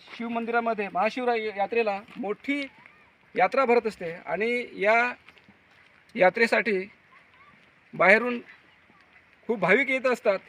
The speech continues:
आणि या भाविकांना या अरुंद पुलावरून त्यांच्या गाड्या जात नाही आणि त्यामुळे खूप इथे अडचण निर्माण होते. त्यांना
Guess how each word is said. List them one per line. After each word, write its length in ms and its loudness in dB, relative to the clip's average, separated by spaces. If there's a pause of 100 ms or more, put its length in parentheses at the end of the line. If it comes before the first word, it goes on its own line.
(440)
आणि 200 -2
या 100 2
भाविकांना 580 0 (380)
या 180 2 (220)
अरुंद 320 0
पुलावरून 480 -2
त्यांच्या 360 -6
गाड्या 240 6
जात 240 2
नाही 260 -2 (600)
आणि 160 0
त्यामुळे 500 2 (1120)
खूप 180 -4
इथे 160 0
अडचण 320 2
निर्माण 240 -2
होते. 300 -4 (800)
त्यांना 280 2